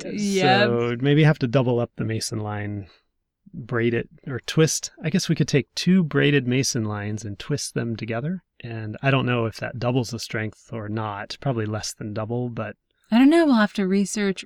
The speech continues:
Speaker 1: rope theory now.
Speaker 2: I guess so.
Speaker 1: See what we can learn. But, you know, if you are looking for something that's stronger than mason line, but just as petite as mason line, there is something called Zing-It or Lash-It.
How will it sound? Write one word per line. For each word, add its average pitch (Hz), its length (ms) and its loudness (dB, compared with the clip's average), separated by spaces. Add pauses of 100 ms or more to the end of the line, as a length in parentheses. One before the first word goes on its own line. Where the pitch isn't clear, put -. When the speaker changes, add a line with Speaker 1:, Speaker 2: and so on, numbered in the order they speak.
Speaker 1:
rope 185 420 0
theory 156 520 -8
now. 151 500 -8 (320)
Speaker 2:
I 123 40 -8
guess 110 200 -2
so. 143 580 -2
Speaker 1:
See - 260 -6
what 160 100 -6
we 160 100 -8
can 165 280 -6
learn. 180 560 -2 (760)
But, 294 160 6
you 311 100 4
know, 285 120 8
if 262 100 4
you 277 140 4
are 269 260 2
looking 330 320 0
for 247 140 2
something 233 400 4
that's 190 220 0
stronger 220 640 2
than 247 180 6
mason 240 440 4
line, 254 380 4 (280)
but 170 220 -2
just 185 420 0
as 175 320 -2
petite - 600 0 (180)
as 247 200 -2
mason 254 460 2
line, 277 380 0 (240)
there 202 140 -2
is 339 220 0
something 359 440 0
called 202 420 -6
Zing-It 214 640 2 (240)
or 196 400 4
Lash-It. 180 800 0